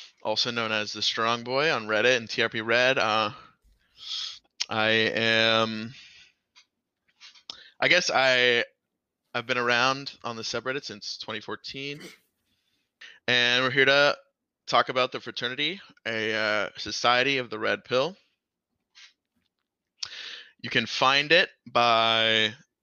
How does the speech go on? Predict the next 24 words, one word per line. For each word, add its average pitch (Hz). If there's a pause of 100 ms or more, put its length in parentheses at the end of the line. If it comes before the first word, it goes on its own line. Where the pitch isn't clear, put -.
(760)
going 113
to 117
the 110
Patreon, 135
link 120
below, 123
to -
the 101
Discord, 131 (800)
or 107
you 107
can 107
contact 113
me 110
directly 113
on 104 (460)
T 113
R 104
P 110
Red 110
or 113
Reddit. 107 (1700)
And, 107
uh, 113